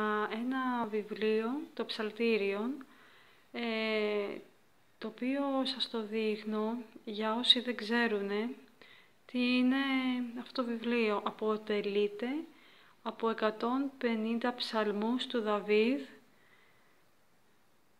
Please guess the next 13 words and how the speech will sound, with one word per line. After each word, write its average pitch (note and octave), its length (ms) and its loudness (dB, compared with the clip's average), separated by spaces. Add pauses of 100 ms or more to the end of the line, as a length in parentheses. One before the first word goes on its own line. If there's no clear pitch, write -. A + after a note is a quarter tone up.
(180)
ο A#3 80 -8
οποίος C4 540 2
ο, A3 460 2 (1800)
ο A3+ 120 -6
Δαβίδ A3 300 2
ήταν C4 220 2
ένας C4 300 2
άνθρωπος B3+ 420 0
σαν B3 300 2
και A#3 100 0
εμάς, A3+ 540 2
αμαρτωλός, A3 1000 -2 (1120)
και A#3+ 540 -2